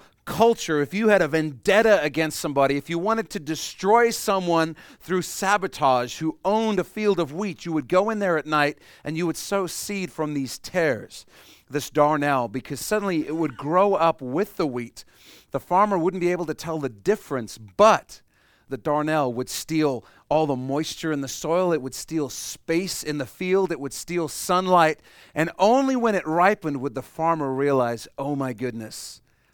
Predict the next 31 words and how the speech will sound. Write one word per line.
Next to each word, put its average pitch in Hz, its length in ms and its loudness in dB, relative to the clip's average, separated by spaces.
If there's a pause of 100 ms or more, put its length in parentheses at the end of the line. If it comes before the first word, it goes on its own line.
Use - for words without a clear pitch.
I 127 120 -4
have 127 140 -4
all 131 200 -4
this 117 240 -12
wheat 107 400 -12 (480)
in 117 100 -10
my 117 160 -8
field." - 500 -16 (240)
And 139 140 -2
it 139 60 -4
would 139 160 -4
radically 190 720 2
decrease 156 760 -6
the 147 180 -2
amount 160 400 -2
of 117 120 -6
wheat 160 460 -6 (220)
that 139 160 -4
that 151 200 0
field 156 460 -2
produced 143 500 -4
and 135 140 -8
would 143 100 -8
create 170 360 -6
huge 226 460 -10
amounts 156 360 -2
of 123 120 -8
work 165 320 2
for - 160 -6
the 135 100 -6
farmer. 190 460 -2